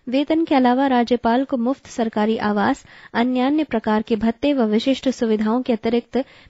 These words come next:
पेंशन भी भारत की संचित निधि से दिया जाता है। कोई भी व्यक्ति एक से अधिक बार भी राज्यपाल पद पर चुना जा सकता है। राज्यपाल पद ग्रहण करने के पूर्व उच्च न्यायालय के मुख्य न्यायाधीश अथवा वरिष्ठतम न्यायाधीश के सम्मुख अपने पद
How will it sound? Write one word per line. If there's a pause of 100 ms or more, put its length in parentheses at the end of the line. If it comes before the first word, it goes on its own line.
पेंशन
भी
भारत
की
संचित
निधि
से
दिया
जाता
है। (520)
कोई
भी
व्यक्ति
एक
से
अधिक
बार
भी
राज्यपाल
पद (120)
पर (480)
चुना
जा
सकता
है। (640)
राज्यपाल
पद
ग्रहण
करने
के
पूर्व (340)
उच्च
न्यायालय
के
मुख्य
न्यायाधीश
अथवा
वरिष्ठतम
न्यायाधीश
के
सम्मुख
अपने
पद